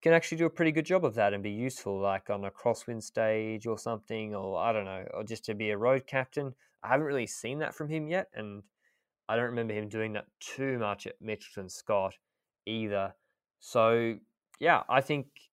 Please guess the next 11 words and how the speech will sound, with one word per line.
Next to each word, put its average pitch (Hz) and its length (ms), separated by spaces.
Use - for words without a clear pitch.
it's 123 180
a 113 40
shame 113 540
that 104 180
they're 110 120
not 107 280
focusing 107 480
entirely 104 640
on 98 160
supporting 101 640
Tadej 98 220